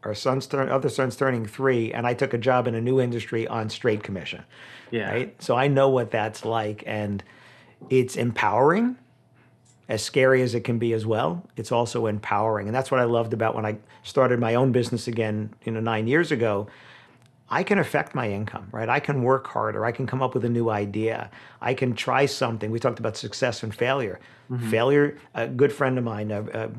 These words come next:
Speaker 1: uh, Bruce Hale, he's another professional speaker, Fulbright scholar. He said, "Success, I'm sorry, failure is just an unintended consequence."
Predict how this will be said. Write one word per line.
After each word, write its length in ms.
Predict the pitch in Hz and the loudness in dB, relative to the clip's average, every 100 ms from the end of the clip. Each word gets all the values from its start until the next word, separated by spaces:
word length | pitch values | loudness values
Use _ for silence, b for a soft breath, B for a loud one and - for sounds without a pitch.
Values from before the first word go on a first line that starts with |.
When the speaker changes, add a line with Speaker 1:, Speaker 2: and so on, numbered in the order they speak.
| - | -10
Speaker 1:
uh, 60 | 120 | -10
Bruce 280 | 104 127 123 | -2 -2 0
Hale, 320 | 120 110 107 | -2 0 -2
he's 240 | 113 110 | -4 -4
another 320 | 110 104 110 104 | -4 -2 -2 -4
professional 640 | - - 113 117 - 104 | -8 -8 -4 -2 -2 -8
speaker, 380 | - 110 110 110 | -4 -6 -4 -6
Fulbright 480 | - 117 113 107 | -2 0 0 -4
scholar. 440 | - 120 113 113 107 B B B | -4 -4 -2 -2 -6 B B B
He 140 | - 135 | -6 -4
said, 200 | - 123 | -2 -2
"Success, 920 | - 110 - - 196 78 139 - - - | -4 -6 -6 -2 0 0 -4 -12 -16 -8
I'm 80 | 117 | -4
sorry, 160 | 131 | -2
failure 540 | 104 - 175 196 120 113 | -2 2 4 4 4 2
is 180 | 117 104 | -2 -2
just 320 | 135 139 - | 0 0 0
an 160 | 127 127 | -4 0
unintended 720 | 135 139 139 - 120 117 107 | 0 2 -2 -4 -2 -2 -2
consequence." 720 | - 98 90 - - - - | -4 -6 -8 -14 -18 -18 -20